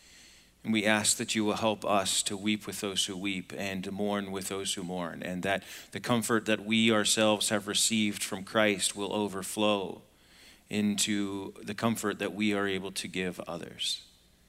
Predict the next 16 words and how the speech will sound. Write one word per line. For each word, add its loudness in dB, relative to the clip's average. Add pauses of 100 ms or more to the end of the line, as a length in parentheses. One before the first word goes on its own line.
(960)
And -8
we 2
pray 6
that 2
indeed, 6
as 0
we -2
have 0
sung, 4
that -6
you -6
will 2
build 0
your 0
kingdom 2
here, -6